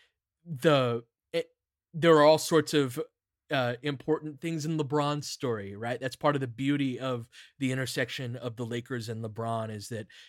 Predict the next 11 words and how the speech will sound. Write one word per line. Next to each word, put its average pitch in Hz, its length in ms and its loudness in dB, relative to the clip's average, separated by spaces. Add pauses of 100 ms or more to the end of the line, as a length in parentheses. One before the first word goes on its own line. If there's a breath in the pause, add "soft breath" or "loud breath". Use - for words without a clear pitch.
(120 loud breath)
they 123 80 -4
have 123 160 -4
a - 20 -2
lot 123 220 0
of 113 80 -6
shared 120 640 0 (680 soft breath)
goals 131 500 4
and 113 160 -4
visions 120 520 -2
for 113 220 -4
how 113 560 -2